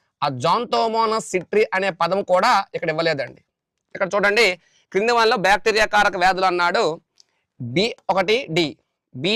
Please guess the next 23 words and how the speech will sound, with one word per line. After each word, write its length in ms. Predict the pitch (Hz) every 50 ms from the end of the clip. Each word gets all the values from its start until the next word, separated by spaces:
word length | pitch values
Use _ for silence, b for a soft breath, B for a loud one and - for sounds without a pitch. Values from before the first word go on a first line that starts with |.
| 233 240
and 120 | 233 226 220
D 300 | 202 226 202 190 - - -
ఎక్కడైతే 340 | 170 165 - 214 220 220 196
ఆప్షన్లు 360 | 190 180 - - 190 190 185
ఉందో 340 | 180 196 247 226 185 185 185 _ _ - -
అది 100 | 165 170
రైట్ 180 | 175 196 170
ఆన్సర్ 240 | 190 190 175 - 175
అండి. 200 | 175 175 180 220
చూడండి, 560 | - - _ _ _ _ _ - 190 190 190
ఇక్కడ 300 | 175 208 220 214 180 185 185 _ _ _
సెకండ్ 380 | - - 185 185 - 214 208 208
వన్ 260 | 220 233 185 185 - _ - 160
రైట్ 220 | 160 165 160 165
ఆన్సర్. 440 | 160 156 143 - - 185 165 139 117 - _ _ _ _ _ _ _ -
ఇది 420 | 170 190 196 240 214 190 190 208 254 247 _ _ _ _ _ _ _ - -
మనకి 160 | 185 185 202
ప్రీవియస్ 400 | 165 - 202 220 233 226 226 214
టెట్ 260 | - - 190 185 214
బిట్ 200 | 196 196 165 -
అండి, 260 | 190 185 190 220 - - _ _ _ _ _ _ -
ఎయిత్ 200 | 160 196 226 -
క్లాస్లో 480 | - 226 226 208 196 226 226 202 -